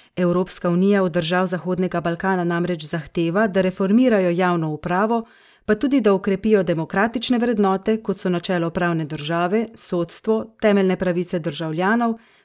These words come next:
ter boj proti kriminalu in korupciji. Državi, ki sta trenutno najbližje članstvu, sta Črna Gora in Srbija, čeprav slednjo bremenijo napetosti s Kosovom. Leta dva tisoč osem je Kosovo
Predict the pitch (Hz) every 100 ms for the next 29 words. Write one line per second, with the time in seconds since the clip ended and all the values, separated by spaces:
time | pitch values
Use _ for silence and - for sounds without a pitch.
0 | - 254 214 214 208 190 190 175 165 165
1 | 175 190 208 220 226 226 185 - - 156
2 | 151 147 - _ _ _ _ _ _ _
3 | _ - 175 165 175 170 185 220 220 196
4 | 190 180 208 208 190 220 254 208 202 175
5 | - 180 175 175 - 240 247 190 - 202
6 | 185 170 170 165 156 156 202 220 226 220
7 | 202 - _ _ - 202 254 269 - 208
8 | 220 233 196 180 185 214 214 196 175 202
9 | 196 214 - 220 190 165 151 - 139 _
10 | _ _ _ _ _ - 170 165 180 175
11 | 175 170 175 - 170 170 214 190 175 208
12 | 208 196 175